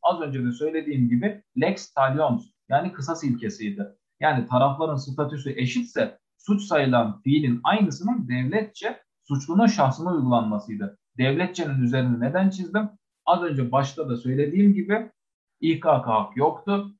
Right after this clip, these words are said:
Cezalandırma yetkisi devlete ait. Öldürene ölüm cezası verilirdi.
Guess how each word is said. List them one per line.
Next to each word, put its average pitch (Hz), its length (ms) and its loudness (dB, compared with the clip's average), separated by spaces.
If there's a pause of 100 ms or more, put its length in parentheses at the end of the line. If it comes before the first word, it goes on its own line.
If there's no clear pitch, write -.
(180)
Cezalandırma 151 800 0
yetkisi 147 520 -6
devlete 123 400 2
ait. 117 460 2
Öldürene 151 640 2
ölüm 143 260 0
cezası 180 520 -2
verilirdi. 185 640 -4